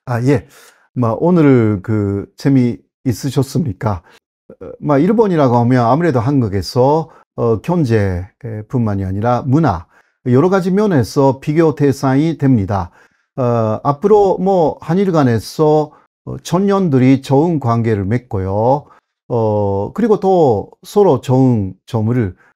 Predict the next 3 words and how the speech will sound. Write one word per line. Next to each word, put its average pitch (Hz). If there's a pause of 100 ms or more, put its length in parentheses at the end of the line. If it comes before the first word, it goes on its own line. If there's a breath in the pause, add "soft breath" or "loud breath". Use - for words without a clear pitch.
(180)
배우면서 139 (240 soft breath)
가면 131
어떨까, 104